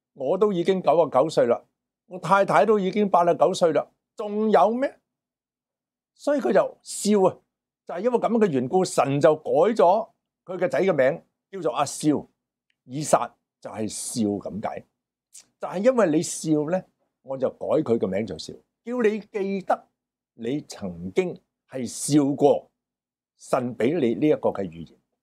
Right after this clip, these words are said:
噉結果真係呢，以撒出世之後呢，就被夏甲嚟到取笑佢。可能小朋友又做嘢慢啊、鈍啲啊，或者之類噉，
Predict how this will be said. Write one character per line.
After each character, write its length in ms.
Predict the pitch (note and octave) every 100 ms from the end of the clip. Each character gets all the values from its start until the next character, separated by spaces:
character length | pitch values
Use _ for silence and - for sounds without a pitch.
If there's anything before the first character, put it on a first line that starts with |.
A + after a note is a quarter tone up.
| _ _ _ _ _ _ _
噉 180 | G#3+ A#3+
結 120 | A#3+
果 120 | A#3 B3+
真 160 | C#4
係 160 | B3+ G3
呢， 100 | A3 _ _
以 100 | F#3
撒 160 | G3
出 240 | F#3 A3+ A#3
世 180 | G3+ F3
之 140 | B3+ F3+
後 200 | C#3+ C#3+
呢， 160 | F3+ _ _ _ _
就 140 | - D#3+
被 240 | E3 D#3+
夏 500 | - - D3+ C#3+ D3
甲 280 | B2+ D#3+ - _ _ _ _ _ _
嚟 140 | A#2
到 80 | C3+
取 260 | D#3+ - E3+
笑 200 | F#3+ E3+
佢。 300 | C#3+ - F#2 - _ _ _ _ _ _
可 280 | G2 D3 D#3+
能 200 | F#2+ F2+ _
小 240 | - F3
朋 180 | C#3 G2+
友 340 | A2+ B2+ C3 _ _ _ _ _ _ _ _ _ _
又 300 | A2 G#2 A2
做 160 | G#2 B2
嘢 240 | A#2+ C3+
慢 300 | A2 G#2 G#2 A#2
啊、 80 |
鈍 320 | A2+ A2+ G#2+ A#2
啲 200 | D3+ C#3
啊， 80 |
或 120 | A#2+ A#2
者 120 | C#3+
之 140 | C#3
類 120 | E3 A#2
噉， 180 | B2